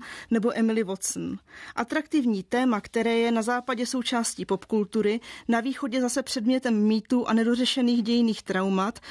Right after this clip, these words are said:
Mason zpracoval bez ambicí publikum přechytračit.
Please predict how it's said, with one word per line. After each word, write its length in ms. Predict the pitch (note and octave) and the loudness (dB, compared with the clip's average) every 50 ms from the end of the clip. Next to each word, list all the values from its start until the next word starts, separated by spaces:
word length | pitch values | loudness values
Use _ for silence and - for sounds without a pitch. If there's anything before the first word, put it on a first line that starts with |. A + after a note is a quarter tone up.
| - - - - | -16 -10 -4 0
Mason 340 | A#3+ B3 C4+ B3+ C4 A3+ G#3 | 0 2 2 2 0 0 -2
zpracoval 640 | - - - G#3+ G#3+ G#3+ - - A#3+ A3+ A#3+ A#3+ A#3 | -2 -2 -2 -2 -2 -2 -2 -4 -2 0 0 0 0
bez 220 | F#3 G#3 - - | 0 -2 -4 -2
ambicí 520 | - - G#3+ A3 A#3+ A#3 A#3+ - - B3 A#3+ | 0 2 2 2 2 0 0 -2 -4 -4 -4
publikum 460 | - A3+ G3 G#3 A#3+ A#3 - B3 A#3 | -4 -4 -2 -2 -2 0 2 2 2
přechytračit. 840 | - - G#3+ G3+ - A3 - - E3+ F3 - - - - - - | 2 0 -4 -4 -4 -6 -4 -4 -4 -4 -4 -6 -8 -10 -12 -18